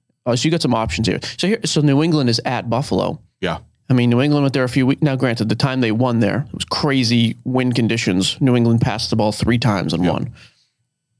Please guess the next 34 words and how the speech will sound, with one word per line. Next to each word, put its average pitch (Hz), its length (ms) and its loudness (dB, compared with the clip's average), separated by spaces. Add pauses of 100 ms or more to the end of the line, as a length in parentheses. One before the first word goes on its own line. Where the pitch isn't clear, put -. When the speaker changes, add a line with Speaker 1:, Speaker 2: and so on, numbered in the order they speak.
(120)
Speaker 1:
But 123 180 -4
can 135 160 2
New 127 140 4
England 156 240 2
not 139 160 0
go 139 120 2
in 139 80 4
there 127 160 2
and 107 120 0
win? 143 340 0 (760)
I, 98 120 -4 (280)
I, 127 80 -4
I 131 40 -4
don't 117 140 -2
know. 117 300 0 (100)
I, 120 140 -2 (160)
I, 127 120 -6
I 147 100 -4
don't 147 280 0
trust 123 300 -4
Buffalo 127 400 0
enough 110 380 -2
to 117 100 -2
win 113 160 0
that 113 180 -2
game 104 300 0
where 113 160 2
I 110 80 -2
would 110 140 0
mess 117 200 -2
with 113 120 0
Allen 107 280 -2
right 104 240 -2
now. 98 300 -4